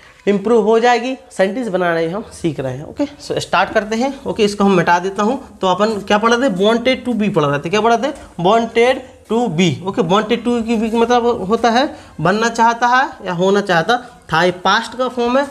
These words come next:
ओके, लगभग आप पढ़ चुके हो, confirm, मतलब,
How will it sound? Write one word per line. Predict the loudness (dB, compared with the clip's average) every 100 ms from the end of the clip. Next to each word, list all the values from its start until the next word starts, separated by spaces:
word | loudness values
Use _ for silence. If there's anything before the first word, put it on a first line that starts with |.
| -8 -16 -4
ओके, | 0 2
लगभग | 2 2 2 2
आप | 0 0
पढ़ | -4
चुके | -4 -4 0
हो, | 0
confirm, | 0 -2 -2 -2 -2 -2 0
मतलब, | 2 2 -2